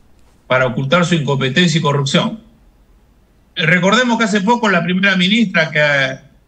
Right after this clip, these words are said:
que ha renunciado y, y el ministro de Economía y el de Interior han señalado de que hay un gabinete en la sombra que es el que hace todo.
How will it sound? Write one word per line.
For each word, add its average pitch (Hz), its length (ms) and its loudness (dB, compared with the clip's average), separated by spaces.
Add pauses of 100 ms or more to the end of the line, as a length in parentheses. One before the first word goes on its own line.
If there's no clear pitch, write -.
(100)
que 143 80 -6
ha 143 80 0
renunciado 160 800 0
y, 131 400 -6
y 123 500 -4
el 123 100 -4
ministro 151 320 0
de 147 80 0
Economía 156 800 2
y 127 120 -4
el 127 180 -2
de 123 200 0
Interior 135 440 2
han 170 140 0
señalado 165 720 0
de 139 260 -4
que 131 420 -4
hay 156 220 -2
un 170 80 0
gabinete 156 720 0
en 135 80 -4
la 143 100 0
sombra 160 420 0
que 151 60 -12
es 143 80 -8
el 143 140 -2
que 156 80 -6
hace 156 160 -2
todo. 185 640 0